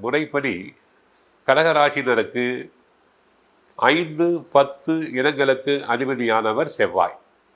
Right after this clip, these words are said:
செவ்வாய் பகவான் ராஜ கிரகமாவார். அவர் ஐந்து, பத்துக்கு அதிபதியானவர் கடன் சுமை, சங்கிலி தொடர் போல நீளும். அதிக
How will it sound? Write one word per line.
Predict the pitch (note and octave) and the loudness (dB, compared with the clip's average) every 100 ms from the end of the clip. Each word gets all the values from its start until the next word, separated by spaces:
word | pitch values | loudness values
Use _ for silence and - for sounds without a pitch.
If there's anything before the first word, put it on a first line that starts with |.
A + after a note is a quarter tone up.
| _ _ _ _ _ _ _ - | _ _ _ _ _ _ _ -4
செவ்வாய் | - E3 F3+ F#3 F3 | 2 2 4 4 4
பகவான் | C#3 C3+ D#3 D3 G#2+ | 2 4 2 0 4
ராஜ | C3 D#3 D3+ A#2+ | 4 4 -2 2
கிரகமாவார். | A#2+ A#2+ A#2 A2 F#2 - - _ _ _ _ _ _ - | 2 2 2 4 2 -2 -20 _ _ _ _ _ _ -2
அவர் | B2 B2+ C#3 | 0 2 0
ஐந்து, | F3+ E3+ E3+ | -4 -8 -2
பத்துக்கு | D#3+ D#3+ D3+ E3 D#3 C3 | -4 -4 -12 -12 -10 -12
அதிபதியானவர் | C#3 D3+ C#3+ C3 B2 B2+ C#3+ D#3 - _ _ _ - | -10 -8 -2 0 0 0 -2 -4 -16 _ _ _ 0
கடன் | C#3+ D#3 F3 D#3+ | 0 0 -6 -6
சுமை, | - C#3+ D3+ D#3+ D3 - | -6 -2 -2 -4 -10 -4
சங்கிலி | C#3 C#3 E3 D#3+ D#3 | -4 -2 -6 -6 -4
தொடர் | B2+ C#3+ B2 | -2 -2 0
போல | C#3 C#3+ C#3+ D3+ D#3 C#3+ A2+ | 0 2 0 -2 -6 -6 -2
நீளும். | D3 C3 G#2 - _ _ _ _ _ _ _ - B2 | 0 2 -2 -6 _ _ _ _ _ _ _ -2 0
அதிக | D3+ D#3+ | 0 -2